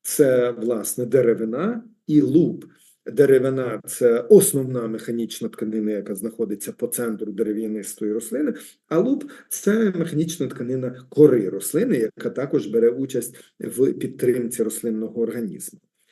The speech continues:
Провідні тканини — це, власне, мусимо розуміти те саме, що і механічні. Тільки коли ми говоримо про механічні, ми маємо на увазі міцні клітинні стінки, а коли ми говоримо про провідні тканини, ми маємо на увазі,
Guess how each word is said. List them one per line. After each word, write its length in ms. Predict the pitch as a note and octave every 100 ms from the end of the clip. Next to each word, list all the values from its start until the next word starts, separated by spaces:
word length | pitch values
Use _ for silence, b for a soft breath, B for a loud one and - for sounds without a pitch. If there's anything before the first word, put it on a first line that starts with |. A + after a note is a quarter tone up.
| b b -
Провідні 500 | C3+ C#3 C3+ A3+ B3
тканини — 560 | - C3+ G#2+ D#2+ C#2+ - b b
це, 240 | - G#3
власне, 680 | A#3 C#3 C#3+ G3+ A3+ - C#3+
мусимо 500 | C3 E3 F#3 E3+ C#3+
розуміти 600 | C3 A#2 B2 C#3+ A3 G#3
те 300 | F#3 - G3+
саме, 460 | G#3 F3 C3+ C#3 G3+
що 460 | - - D3 F#3+ -
і 180 | D3+ F#3
механічні. 840 | D#3+ E3 G3+ A3+ F#3+ F3 - E3+ - B
Тільки 320 | - C#3+ - B2
коли 200 | D3 F3
ми 120 | D#3
говоримо 460 | C3 C3+ E3 C3+
про 180 | A2+ C#3+
механічні, 880 | C#3 C3 - G#2 G#2+ - - - A#2 B -
ми 60 |
маємо 320 | C#3+ C#3+ B2
на 80 | B2
увазі 400 | A#2 A#2+ B2 A#2+ - B
міцні 460 | - D3+ D3+ D3 D3+
клітинні 640 | D3+ B2+ B2 C3 A#2 A2+
стінки, 500 | - - A3+ D#4 D4+ B B
а 80 |
коли 180 | A#2+ B2+
ми 80 | B2
говоримо 420 | A2 A2+ A2 A2
про 200 | - A#2+
провідні 500 | - A2+ F#2 - A#2+
тканини, 440 | C3 A3 C4+ D4+ D4+ B B
ми 100 | C#3
маємо 420 | C3+ C#3 B2 B2
на 140 | A2+ A2+
увазі, 540 | A2+ G#2 F3 G3+ A3